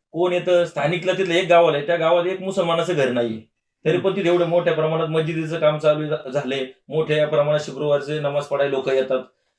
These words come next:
ते कुठले? रोहिंग्या आहे का, मुसलमान आहे, कुठले स्थानिक आहे का, ते विचार केला पाहिजे, त्याचा चौकशी झाली पाहिजे. प्रशासन ह्याच्यावर दुर्लक्ष करतंय. आता आम्ही पोलीस प्रशासनाला निवेदन दिलं होते, अनधिकृत बांधकाम चालू आहे. पोलीस प्रशासनाने ते काम तत्काळ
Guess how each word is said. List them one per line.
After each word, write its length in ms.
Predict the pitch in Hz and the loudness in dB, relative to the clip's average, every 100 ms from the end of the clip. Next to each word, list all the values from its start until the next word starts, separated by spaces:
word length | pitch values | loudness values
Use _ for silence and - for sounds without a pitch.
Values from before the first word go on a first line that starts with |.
| _ _ | _ _
ते 60 | 165 | -4
कुठले? 600 | 196 220 214 127 110 - _ | -2 2 2 2 -4 -14 _
रोहिंग्या 400 | 139 160 175 175 | -4 -2 0 2
आहे 100 | 165 | 2
का, 140 | 160 160 | 2 0
मुसलमान 460 | 165 170 156 160 | 0 0 0 2
आहे, 400 | 156 147 147 _ _ | 0 -2 -4 _ _
कुठले 360 | 165 180 170 | -6 0 2
स्थानिक 320 | 147 151 160 156 | 2 2 2 0
आहे 100 | 147 | 0
का, 340 | 147 143 - - _ _ _ _ | 2 0 -2 -14 _ _ _ _
ते 60 | 156 | -6
विचार 300 | 165 208 196 | 2 4 4
केला 240 | 196 175 | 4 2
पाहिजे, 360 | 170 165 127 131 | 2 0 -2 -4
त्याचा 320 | 160 - - | -6 -6 -6
चौकशी 340 | 180 185 226 214 | -2 0 0 2
झाली 240 | 165 139 | 2 2
पाहिजे. 280 | 131 127 117 - _ _ - | 0 0 -2 -8 _ _ -6
प्रशासन 340 | 165 170 175 | -2 0 0
ह्याच्यावर 280 | 170 147 160 | 2 2 2
दुर्लक्ष 360 | 180 190 185 185 | 2 0 0 0
करतंय. 420 | 151 131 113 110 - _ _ _ _ | 0 0 -4 -8 -14 _ _ _ _
आता 260 | 123 - | -6 0
आम्ही 140 | 175 175 | 0 0
पोलीस 280 | 175 180 175 | 0 0 -2
प्रशासनाला 420 | 175 165 160 165 | -2 2 2 0
निवेदन 340 | 170 175 185 | 0 0 0
दिलं 140 | 175 185 | 0 0
होते, 160 | 156 | 2
अनधिकृत 420 | 151 160 - 165 | 0 0 -6 -6
बांधकाम 380 | 156 156 156 160 | -2 -2 -2 -4
चालू 280 | 156 147 165 | 2 2 2
आहे. 100 | 127 - _ _ _ | -2 -6 _ _ _
पोलीस 200 | 147 165 | -6 -2
प्रशासनाने 600 | 170 170 151 156 165 175 | -2 -2 0 0 0 -4
ते 240 | 175 180 | -2 -2
काम 220 | 175 156 180 | 0 -4 -4
तत्काळ 540 | - _ 165 165 196 | -12 _ -10 4 4